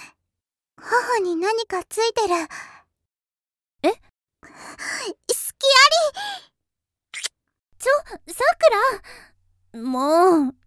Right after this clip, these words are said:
Speaker 2: いつまでもやめないならお楽しみはなしよ。
Speaker 1: ダメ。キスより楽しめること、絶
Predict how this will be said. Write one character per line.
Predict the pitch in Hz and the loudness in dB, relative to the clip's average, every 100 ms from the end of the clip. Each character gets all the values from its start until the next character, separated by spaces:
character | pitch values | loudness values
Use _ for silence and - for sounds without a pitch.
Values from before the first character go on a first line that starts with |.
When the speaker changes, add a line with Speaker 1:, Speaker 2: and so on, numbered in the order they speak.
| - | -8
Speaker 2:
い | 370 | -8
つ | - | -2
ま | 494 | 0
で | 370 | 2
も | 302 | 2
や | 240 233 | 2 0
め | 262 | 0
な | 359 427 | 2 0
い | |
な | 440 | 0
ら | 330 226 | 0 0
お | |
楽 | 208 339 427 | 0 0 0
し | 440 | -2
み | 440 | -2
は | 453 | -2
な | 392 587 | 0 0
し | - | 0
よ。 | 381 277 440 - _ _ _ _ _ _ - | 0 2 0 -2 _ _ _ _ _ _ -12
Speaker 1:
ダ | 370 | -6
メ。 | 330 370 370 - - - - _ _ _ _ _ _ _ _ _ | -4 -2 -4 -10 -16 -18 -20 _ _ _ _ _ _ _ _ _
キ | - 415 | -14 -10
ス | - 427 | -4 -2
よ | 392 | -2
り | 339 311 | -2 -4
楽 | 339 330 | -4 -4
し | 349 403 | -2 -2
め | 403 | -2
る | 403 | -4
こ | 392 320 | -6 -10
と、 | - 508 - - - _ _ _ _ _ _ - | -8 -8 -10 -18 -20 _ _ _ _ _ _ -8
絶 | 392 | -6